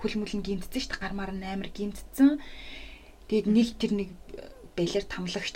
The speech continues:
нь тэрэнд шүүхтэр ингэж хэлсэн байгаа байхгүй юу? Хөл гар нь амар гимтсэн байдаг гэсэн болохоор бүр ингээд зүгээр доошоо нөгөө шатаар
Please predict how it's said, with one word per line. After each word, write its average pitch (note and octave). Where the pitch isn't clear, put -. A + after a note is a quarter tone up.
нь A3+
тэрэнд G3
шүүхтэр F#3+
ингэж F#3+
хэлсэн F3
байгаа D#3
байхгүй -
юу? -
Хөл A#3
гар F#3+
нь F#3
амар F#3
гимтсэн F3+
байдаг F3
гэсэн E3+
болохоор E3
бүр E3+
ингээд E3+
зүгээр E3+
доошоо G3+
нөгөө F3+
шатаар G#3+